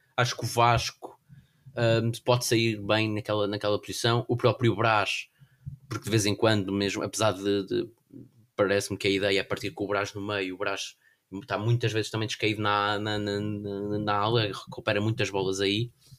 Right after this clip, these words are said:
Portanto, esses, esses três jogadores, o Braz, o Caiado e o Vasco, estão em constante,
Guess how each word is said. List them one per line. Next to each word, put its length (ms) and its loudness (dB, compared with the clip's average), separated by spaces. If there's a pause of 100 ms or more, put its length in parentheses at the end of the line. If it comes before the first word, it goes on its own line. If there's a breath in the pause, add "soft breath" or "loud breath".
(160 soft breath)
Portanto, 220 2
esses, 320 0
esses 220 0
três 200 4
jogadores, 600 2 (220 soft breath)
o 100 -8
Braz, 320 4
o 40 -6
Caiado 320 2
e 40 0
o 60 -2
Vasco, 240 0
estão 160 -2
em 80 0
constante, 560 -4